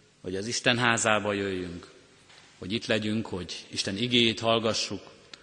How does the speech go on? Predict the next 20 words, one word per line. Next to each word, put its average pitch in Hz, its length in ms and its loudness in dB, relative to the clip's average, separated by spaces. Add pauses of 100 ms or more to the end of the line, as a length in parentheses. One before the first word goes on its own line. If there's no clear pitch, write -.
(240)
hogy - 100 -18
közösségben 110 760 2
legyünk 101 340 0
egymással, 95 760 -2 (540)
hogy - 520 -4
imádságainkat 101 1200 2 (120)
itt - 200 -10
is 98 140 -2
elmondjuk. 82 600 -6 (1160)
Talán 127 240 8
sokan 123 460 2
néha 120 200 0
meg 120 160 6
is 110 160 2
kérdezik, 104 420 0
hogy 101 220 -4 (260)
megéri-e 101 640 2
ez 92 400 2
nekem. 85 480 -6 (1200)
Megéri-e 117 760 4